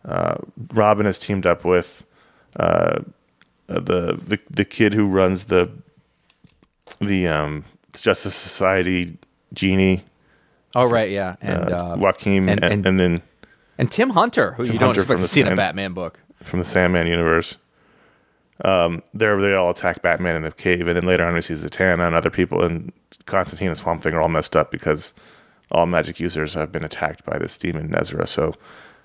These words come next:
Speaker 1: you know, y-, normally I wouldn't be into a magic story like this, but it,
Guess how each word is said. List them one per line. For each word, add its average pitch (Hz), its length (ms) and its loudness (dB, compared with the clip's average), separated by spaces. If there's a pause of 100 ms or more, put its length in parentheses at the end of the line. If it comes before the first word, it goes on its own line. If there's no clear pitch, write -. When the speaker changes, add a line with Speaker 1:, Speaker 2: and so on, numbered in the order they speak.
(340)
Speaker 1:
you 135 60 0
know, 104 260 2
y-, 135 260 0
normally 143 400 2
I 117 60 6
wouldn't 110 300 2 (640)
be 110 200 6
into 107 220 2
a 95 60 4
magic 98 360 2
story 95 240 2
like 85 160 4
this, - 180 2
but - 420 0
it, 98 200 2